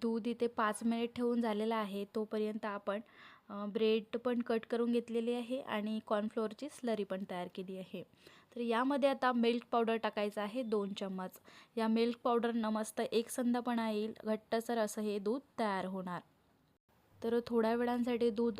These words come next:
उकळून घेतलं होतं आणि त्यामध्ये विलायची पूड अर्धा चम्मच आणि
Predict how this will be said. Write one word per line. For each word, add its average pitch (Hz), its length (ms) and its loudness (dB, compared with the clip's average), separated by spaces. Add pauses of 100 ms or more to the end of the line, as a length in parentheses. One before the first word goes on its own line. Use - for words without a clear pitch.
उकळून 240 380 2
घेतलं 226 300 0
होतं 214 300 2
आणि 220 320 -2
त्यामध्ये 220 500 2 (460)
विलायची 233 500 2
पूड 240 340 6 (160)
अर्धा 214 280 0
चम्मच 226 560 0
आणि 220 440 0